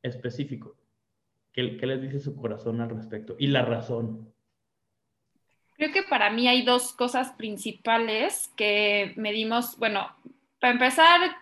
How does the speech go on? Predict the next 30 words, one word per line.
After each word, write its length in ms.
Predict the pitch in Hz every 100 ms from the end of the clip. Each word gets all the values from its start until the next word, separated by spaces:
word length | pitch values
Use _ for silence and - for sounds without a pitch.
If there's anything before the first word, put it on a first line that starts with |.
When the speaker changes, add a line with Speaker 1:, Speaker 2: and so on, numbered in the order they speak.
| _ -
Speaker 2:
como 240 | 240 233
lo 100 | 226
definimos, 640 | 226 247 247 262 285 302
y 60 | 247
creo 160 | 247 254
que 80 |
todos 200 | 269 254
estuvimos 340 | 254 226 233 233
de 60 |
acuerdo, 600 | 196 196 240 240 254 349 - - - -
era 240 | 247 254
en 100 | 247
este 220 | 240 247
compromiso 520 | 240 208 196 202 202 214
emocional. 640 | 202 185 180 180 151 - - _ _ -
Em, 520 | 220 214 214 214 208 202
entonces, 800 | 220 220 226 233 247 240 247 - -
entiendo 480 | 226 226 247 240 247
por 120 | 233
dónde 200 | 220 220
viene 200 | 226 220
la 160 | 214 196
parte 220 | 208 226
que 100 | 202
dice 280 | 214 233 214
Ponchis 440 | 226 226 233 240 220
de 120 | 208
los 280 | 208 202 202
sentimientos. 880 | 208 202 214 220 220 220 220 269 302
<laughs> 640 | 294 - 285 320 -